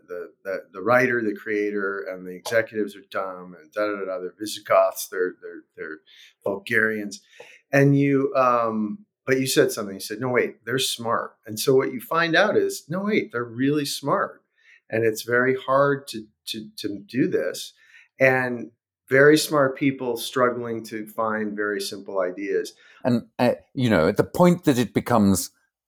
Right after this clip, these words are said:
Speaker 2: a no-brainer, right, it, it's, in my view, it's gone through a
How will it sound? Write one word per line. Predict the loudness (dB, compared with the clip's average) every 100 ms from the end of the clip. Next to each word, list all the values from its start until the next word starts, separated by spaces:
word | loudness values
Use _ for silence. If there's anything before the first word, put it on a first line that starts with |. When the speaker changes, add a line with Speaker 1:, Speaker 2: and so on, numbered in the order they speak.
| 2
Speaker 2:
a | 4
no-brainer, | 6 8 6 4 4 4 4 2 0 -2 -4 _ _ _ _ _
right, | -2 0 0 -4 -16 _ _ _ _
it, | -2 -2 -6 _ 0
it's, | 0 2 -4 0
in | 4 6
my | 8 6
view, | 4 2 0
it's | 2
gone | 2 2
through | 4 6
a | 8